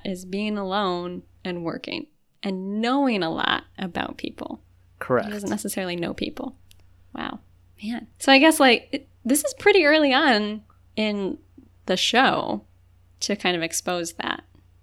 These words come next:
Speaker 1: I feel like.
Speaker 2: Do you mean in our show, or do you mean
Speaker 1: <laughs>
Speaker 2: Selfie?
Speaker 1: I mean in Selfie, I guess. You know, I mean, like, you would sort of expect that,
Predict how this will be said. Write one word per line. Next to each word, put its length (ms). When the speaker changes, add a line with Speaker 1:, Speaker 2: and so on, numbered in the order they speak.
Speaker 1:
I 80
feel 220
like. 280
Speaker 2:
Do 80
you 40
mean 180
in 180
our 260
show, 360
or 140
do 120
you 80
mean 180
Speaker 1:
<laughs> 100
Speaker 2:
Selfie? 640
Speaker 1:
I 600
mean 220
in 60
Selfie, 520
I 100
guess. 320
You 100
know, 80
I 80
mean, 200
like, 140
you 160
would 140
sort 220
of 100
expect 600
that, 280